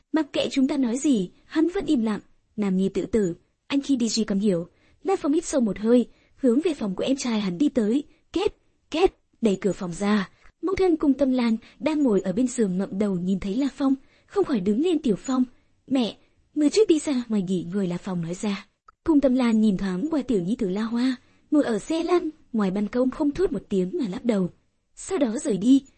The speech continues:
"Đệ đệ lần này thật sự là." La Phong phát hiện vẻ mặt em trai, hắn rõ ràng tái nhợt hơn.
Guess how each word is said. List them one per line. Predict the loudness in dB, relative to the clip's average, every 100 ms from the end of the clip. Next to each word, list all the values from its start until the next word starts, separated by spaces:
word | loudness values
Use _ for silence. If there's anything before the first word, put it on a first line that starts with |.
| _ _ _
"Đệ | -2 -2
đệ | 0 0
lần | 0 0
này | -2
thật | -2 -8
sự | -6 -2
là." | -2 -2 -6 _ _ _ _ _ -6
La | -2 -2
Phong | 0 0
phát | 0 -4
hiện | -6
vẻ | -4 -4
mặt | -4 -4
em | -6
trai, | -6 -6 -4 -6 _
hắn | -10 -8
rõ | -6 -8
ràng | -8 -8 -8
tái | -8 -6
nhợt | -4 -6
hơn. | -2 0 0